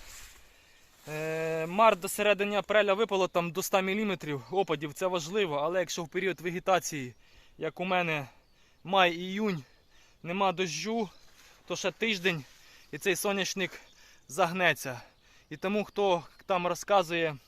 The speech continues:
що у нього соняшник дає по дві тонни і за весь період вегетації нема дождю, то називається піздьош.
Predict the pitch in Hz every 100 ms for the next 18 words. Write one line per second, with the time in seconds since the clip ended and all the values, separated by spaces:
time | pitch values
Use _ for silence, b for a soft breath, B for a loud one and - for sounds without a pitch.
0 | - - _ _ - - b b b -
1 | 180 175 170 165 190 185 - 208 185 190
2 | 165 190 196 180 160 180 - 220 202 175
3 | 165 180 190 - 180 185 170 170 175 190
4 | - 175 180 180 165 170 151 214 220 -
5 | b b b - 180 170 175 180 170 -
6 | 175 160 - _ - - 196 165 131 117
7 | 139 - -